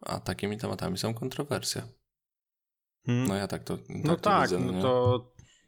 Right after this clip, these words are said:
Speaker 2: no to fakt, no ale no wiadomo, po to robisz, żeby cię ktoś oglądał.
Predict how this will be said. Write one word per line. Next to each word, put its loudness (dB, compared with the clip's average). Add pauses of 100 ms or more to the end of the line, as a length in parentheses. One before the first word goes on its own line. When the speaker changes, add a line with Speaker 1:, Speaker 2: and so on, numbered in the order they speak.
(540)
Speaker 2:
no 0
to 0
fakt, 0
no 2
ale 4
no 0
wiadomo, 2
po -2
to 4
robisz, 2
żeby 0
cię -2
ktoś -2
oglądał. 0